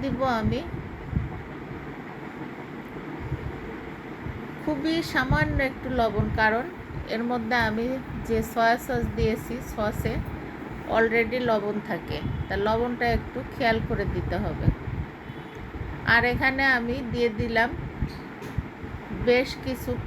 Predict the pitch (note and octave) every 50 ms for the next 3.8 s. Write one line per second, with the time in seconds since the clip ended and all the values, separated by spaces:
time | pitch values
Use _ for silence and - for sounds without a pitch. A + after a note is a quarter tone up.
0 | - - A#3 A3 G#3 G3 F3+ E3 - - - - - - - - - - - -
1 | - - - G3 F#3 - - - - - - - - - - - - - - -
2 | - - - - - - - - - - - - - - - - - - - -
3 | - A#3+ A#3+ A#3+ A#3 - - - B3 A#3 A#3 A#3 - - - F#3